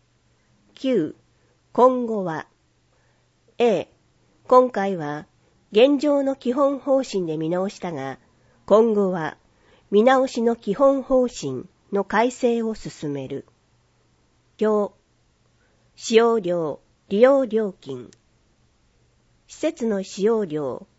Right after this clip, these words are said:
利用料金について。施設の使用料等は近年の物価上昇を踏まえ、原則見直しを実施。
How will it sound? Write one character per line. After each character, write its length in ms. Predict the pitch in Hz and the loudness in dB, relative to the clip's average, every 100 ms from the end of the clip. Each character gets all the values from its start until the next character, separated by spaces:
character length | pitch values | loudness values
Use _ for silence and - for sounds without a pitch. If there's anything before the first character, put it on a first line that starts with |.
| - | -6
利 100 | 185 | 2
用 180 | 240 247 | 4 4
料 220 | 214 214 | 0 -2
金 240 | - 151 | -4 -8
に 160 | 143 139 | -6 -10
つ 140 | - 165 | -10 -10
い 80 | |
て。 280 | 139 - 131 _ _ _ _ _ _ _ _ _ _ _ _ _ _ _ | -10 -14 -18 _ _ _ _ _ _ _ _ _ _ _ _ _ _ _
施 100 | - | 2
設 280 | 262 262 214 | 2 2 -2
の 140 | 202 | -2
使 180 | - 226 | -2 2
用 200 | 247 247 | 2 2
料 220 | 208 190 | 0 -4
等 260 | 190 208 190 | -4 -6 -6
は 260 | 160 156 _ _ _ _ - | -8 -12 _ _ _ _ -8
近 260 | 277 285 | -4 0
年 220 | 240 190 | 0 0
の 100 | 170 | -4
物 180 | 151 165 - | -4 -6 -4
価 120 | 254 | -2
上 220 | 262 262 | 0 -2
昇 340 | 240 175 160 | -2 -4 -4
を 80 | 151 | -6
踏 120 | 147 | -8
ま 180 | 151 165 | -8 -6
え、 240 | 139 127 - _ _ _ _ - | -8 -10 -14 _ _ _ _ 0
原 180 | 220 247 | 4 4
則 300 | 240 233 233 | 2 -2 0
見 120 | 214 | 0
直 240 | 226 240 | 0 -4
し 200 | 240 - | -6 -6
を 120 | 226 202 | -4 -4
実 200 | 147 143 | -8 -14
施。 400 | - - 131 | -14 -14 -14